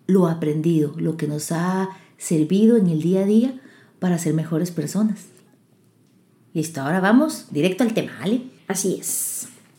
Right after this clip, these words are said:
Speaker 2: ¿Qué me define? Es interesante esta pregunta,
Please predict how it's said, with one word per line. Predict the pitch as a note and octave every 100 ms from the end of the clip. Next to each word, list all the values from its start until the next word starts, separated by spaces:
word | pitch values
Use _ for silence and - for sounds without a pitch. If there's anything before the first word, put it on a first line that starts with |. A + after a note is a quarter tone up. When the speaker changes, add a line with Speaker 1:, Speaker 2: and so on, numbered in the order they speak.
| _
Speaker 2:
¿Qué | D#4+ E4+
me | E4+ D4+
define? | A3+ A3 G3+ E3+ - - - - - _ _ _ -
Es | D4+
interesante | G#4+ F4+ B3+ A3+ B3 C4 B3+ C#4+ D4 D4 - - _ _
esta | A3+ A3 - B3 A#3+
pregunta, | A#3 G3+ G3 G#3 G3+ -